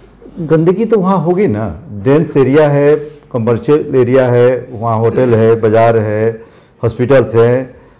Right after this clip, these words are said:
और सबसे ज़्यादा लोगों का वहाँ पर आना जाना और भीड़ भाड़ दिन भर लगी रहती है। तो स्वाभाविक है वहाँ पर होत-, ए, ज़्यादा बने गंदगी होना,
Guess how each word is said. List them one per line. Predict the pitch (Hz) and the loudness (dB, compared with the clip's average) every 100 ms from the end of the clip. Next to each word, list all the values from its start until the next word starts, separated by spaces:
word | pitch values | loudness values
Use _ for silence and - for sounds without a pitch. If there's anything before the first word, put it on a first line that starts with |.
| _ _ - | _ _ -4
और | 120 | -2
सबसे | - 139 165 | 0 -2 0
ज़्यादा | 143 139 147 | 2 4 4
लोगों | 143 139 147 | 4 2 2
का | 151 | 2
वहाँ | 143 135 135 | 0 0 0
पर | 143 135 | 0 0
आना | 123 131 | 0 0
जाना | 123 123 131 | 0 0 2
और | 127 123 | 2 0
भीड़ | 104 123 | -4 -2
भाड़ | 110 113 | 0 0
दिन | 117 110 | -2 -2
भर | |
लगी | 110 104 107 | -2 0 -2
रहती | 98 - 107 | -2 -4 0
है। | 110 113 - - _ _ _ _ | 0 0 -6 -20 _ _ _ _
तो | - | -4
स्वाभाविक | 175 123 143 202 185 | 0 4 4 4 2
है | 269 254 | 0 -2
वहाँ | 120 120 | -2 0
पर | 127 120 139 127 120 _ _ - _ - - | 0 -2 -6 -8 -12 _ _ -20 _ -20 -8
होत-, | 117 120 - | -6 -4 -4
ए, | 160 135 123 127 190 165 165 165 165 151 160 170 135 | -2 -2 -2 -8 -12 -12 -14 -14 -10 -6 -4 -4 0
ज़्यादा | 131 123 139 | 2 4 2
बने | - 131 127 123 | 2 0 -2 -2
गंदगी | 113 120 120 120 131 | -8 -4 -2 0 0
होना, | 120 117 165 262 | -2 -2 -4 -8